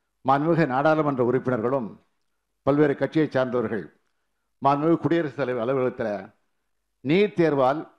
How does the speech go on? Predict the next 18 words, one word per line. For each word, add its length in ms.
மாணவர்களுக்கு 560
ஏற்பட்டுள்ள 500
இழப்புகள் 460
குறித்தும் 420
இந்த 220
சட்ட 300
முன்வடிவுக்கு 440
ஒப்புதல் 380
பெறப்படுவதில் 540
ஏற்படக்கூடிய 500
தா-, 160
காலதாமதம் 640
குறித்தும் 380
விரிவாக 400
எடுத்துரைக்கக்கூடிய 680
மனு 180
ஒன்றை 240
அளித்திருக்கிறார்கள். 680